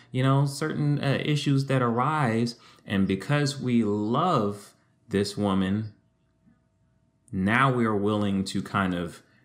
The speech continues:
sacrifice maybe some of those, uh, goals and dreams in order to do what we need to do as far as providing and being responsible for our family. So, um,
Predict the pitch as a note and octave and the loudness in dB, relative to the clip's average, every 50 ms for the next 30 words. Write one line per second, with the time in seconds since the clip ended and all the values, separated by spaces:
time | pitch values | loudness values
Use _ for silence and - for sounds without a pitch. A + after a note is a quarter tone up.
0 | _ _ - - - - A#2+ A2 G#2+ G#2+ - G#2 - - G2+ F#2+ F#2+ F#2+ - G2 | _ _ -12 -10 -4 -2 0 0 0 0 -2 -4 0 2 2 2 2 0 0 0
1 | G2 G#2 F#2 G2 F#2 F2+ - - - F2+ F#2+ G#2 A#2 A#2+ A#2 - B2+ B2+ B2 B2 | 0 0 0 0 -2 -2 -4 -2 0 0 2 2 2 2 0 2 0 2 2 2
2 | C3 C#3 C#3 C#3 C#3 - - - - - B2 B2+ C3+ C3 C3 B2+ C3 C3 C3+ C3 | 2 2 0 0 -4 -6 -10 -10 -6 -2 0 2 2 2 2 2 2 2 2 2
3 | C#3 C#3 C3+ C#3 C#3+ C#3 C#3 C#3 C#3 C#3 C#3 C#3 - - - - - - - - | 2 2 2 4 2 4 4 4 4 2 2 -2 -6 -14 -20 -20 -20 -20 -20 -20
4 | _ _ - G2 F#2 F#2+ G2 G2 F#2+ F#2 F2+ - - F2+ E2 G2 G2 F#2+ F#2 F2+ | _ _ -4 -2 0 2 2 2 2 0 -2 -2 -6 -4 0 2 2 2 2 2
5 | F2+ F2 D#2 D#2+ F2+ F2 E2+ F2 F2+ G2 G#2+ A2 G2+ - - F2+ D#2 F#2 F2 E2 | 0 0 -2 -4 -6 -6 -6 -4 -2 0 0 0 0 -2 -8 -6 -4 -4 -4 -2
6 | E2 D#2+ - - F2 F2 E2+ E2+ E2+ E2 - - - E2+ D#2+ E2+ F#2 G2 G2+ G2+ | -4 -4 -6 -4 -4 -4 -2 -4 -6 -8 -10 -12 -12 -12 -8 -4 -2 -2 0 0
7 | G2+ G2+ G2+ F#2+ E2 - - F2+ F2+ F2 E2+ D#2 C#2+ - - F#2 F#2 F2+ - - | -2 -2 -2 -4 -4 -6 -6 -8 -8 -6 -8 -10 -10 -6 -4 -4 -4 -4 -6 -8
8 | - - - - - E2+ D#2+ C2+ - - A#2+ - - - G2 F2+ D2 C2+ C#2 - | -8 -10 -10 -8 -6 -6 -4 -4 -6 -8 -10 -12 -6 -4 -4 -4 -4 -6 -8 -12
9 | - - _ _ _ _ _ _ _ _ _ _ _ _ _ _ _ _ _ _ | -14 -18 _ _ _ _ _ _ _ _ _ _ _ _ _ _ _ _ _ _
10 | _ _ _ _ - - - - _ _ - - - G#2+ G#2 G2 F#2+ F#2 - - | _ _ _ _ -20 -20 -20 -20 _ _ -12 0 2 4 4 4 2 -2 -6 -12
11 | - _ - - - - - F#2+ F#2+ F#2 F#2 F#2 F2+ F2+ F2+ F2 - | -20 _ -20 -20 -8 -2 0 2 2 2 2 0 -2 -4 -6 -8 -10